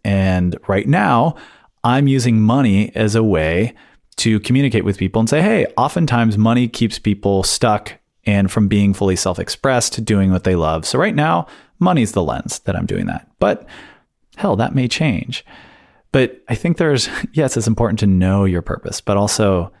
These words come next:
like, if you don't, it's totally okay. And getting away from that feeling that, like, you can't do anything or you're wrong or it's, it's bad or you're a failure if you don't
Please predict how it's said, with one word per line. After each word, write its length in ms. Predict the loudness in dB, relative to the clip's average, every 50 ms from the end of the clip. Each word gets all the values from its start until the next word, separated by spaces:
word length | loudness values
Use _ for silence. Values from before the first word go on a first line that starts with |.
| _ _ -18
like, 100 | -14 -6
if 160 | -6 -6 -2 0
you 100 | -2 -2
don't, 500 | -2 -2 -2 0 0 0 -2 -2 -4 -14 -20 -20 -20 -20 -20 -20 _ _ _ _ -2
it's 300 | -2 -2 -2 -2 -6 -8
totally 760 | -8 -4 -2 0 2 2 2 2 2 2 2 2 2 2 2
okay. 800 | 2 0 0 -2 -4 -4 -2 0 0 0 -2 -4 -6 -8 -12 -18 _ _ _ _ _ -4
And 320 | -2 0 0 0 0 0
getting 240 | 0 0 0 0 2
away 280 | 2 2 2 4 2 2
from 260 | 0 0 0 2 2
that 240 | 2 0 -2 -4 -8
feeling 380 | -8 -2 0 2 2 2 2
that, 100 | 0 0
like, 200 | -4 -6 -6 -8 -14 -16 -4
you 100 | -4 -4
can't 280 | -2 0 0 0 0 0
do 180 | 2 2 4
anything 380 | 4 4 2 2 2 2 2 2
or 40 | 2
you're 200 | 2 2 0 0
wrong 340 | 0 2 2 2 2 2 2
or 180 | 2 2 0
it's, 180 | -2 -4 -6 -4
it's 240 | -2 -2 -2 -2 -2
bad 440 | -2 0 0 2 2 2 2 0
or 80 | 0 0
you're 300 | 0 0 0 0 2 2
a 80 | 0 -2
failure 480 | -2 -2 0 2 2 2 2 2 0 -2
if 140 | -4 -4 -4
you 80 | -2
don't 220 | 0 0 -2 -2